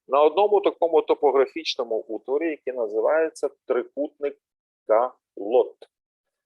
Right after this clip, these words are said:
Е, в принципі, це є хліб, е,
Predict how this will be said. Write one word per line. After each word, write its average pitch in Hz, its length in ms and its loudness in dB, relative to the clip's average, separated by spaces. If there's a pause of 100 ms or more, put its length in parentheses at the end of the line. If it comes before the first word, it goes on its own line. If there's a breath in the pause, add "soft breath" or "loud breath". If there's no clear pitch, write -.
(140)
Е, 117 680 6 (960)
в - 200 -20
принципі, 208 600 -2
це 151 340 -6
є 175 380 0
хліб, 170 640 -12
е, 120 440 4